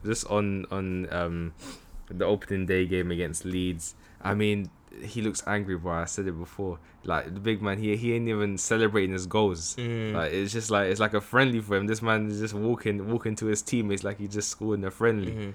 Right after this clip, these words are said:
Speaker 1: Like, he just, he looks like, people have been saying it. He looks like, I know it's just one game,
Speaker 2: Mm.
Speaker 1: but that's all you can, you can, that's all you can comment on 'cause there's only been one game.
Speaker 2: Yeah.
Speaker 1: But people are saying he, he looks like seventeen, eighteen Salah, Salah again.
Speaker 2: Mm.
Speaker 1: You know what I mean? And just like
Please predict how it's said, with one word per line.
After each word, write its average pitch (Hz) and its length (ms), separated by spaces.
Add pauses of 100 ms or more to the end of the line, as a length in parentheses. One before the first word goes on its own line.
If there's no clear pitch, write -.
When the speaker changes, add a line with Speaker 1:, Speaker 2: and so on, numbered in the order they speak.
(400)
Speaker 1:
Like, 87 260 (1000)
he 135 120
just, 135 200
he 135 140
looks 135 260
like, 110 340
people 139 200
have 117 80
been 110 140
saying 110 320
it. 90 120
He 104 100
looks 107 260
like, 90 140
I 98 80
know 127 140
it's 117 140
just 101 160
one 101 220
game, 85 300
Speaker 2:
Mm. 107 360
Speaker 1:
but 92 260
that's 104 220
all 110 160
you 101 120
can, 92 380 (200)
you 107 140
can, 110 200
that's 110 200
all 120 120
you 117 80
can - 120
comment 117 240
on 98 100
'cause - 140
there's 101 120
only 107 160
been 110 240
one 92 140
game. 92 160
Speaker 2:
Yeah. 101 80
Speaker 1:
But 87 160
people 104 200
are - 20
saying 101 260
he, 107 100
he 117 220
looks 123 140
like 85 120
seventeen, 107 500
eighteen 104 320
Salah, 101 460 (340)
Salah 104 360
again. 85 280
Speaker 2:
Mm. 113 320 (320)
Speaker 1:
You 92 100
know 98 80
what 98 60
I 98 80
mean? 101 300 (800)
And 110 260
just 131 180
like 92 180